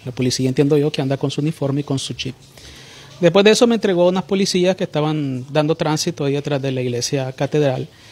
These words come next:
y me llevaron esposado a pie hasta la estación policial que está enfrente de la ferretería Bunge. Yo quiero decir que yo siempre fui tratado con respeto por los policías varones.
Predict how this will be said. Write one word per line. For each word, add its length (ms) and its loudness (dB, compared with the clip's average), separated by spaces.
y 140 4
me 120 4
llevaron 800 2
esposado 840 2
a 140 0
pie 360 4
hasta 220 -2
la 80 0
estación 360 -2
policial 440 -2
que 100 -4
está 200 -4
enfrente 420 -4
de 60 0
la 80 -2
ferretería 600 0
Bunge. 400 -2
Yo 140 4
quiero 160 6
decir 220 4
que 100 2
yo 100 4
siempre 360 0
fui 160 -4
tratado 400 -2
con 160 -4
respeto 520 -4
por 120 -4
los 120 -2
policías 560 -2
varones. 440 -4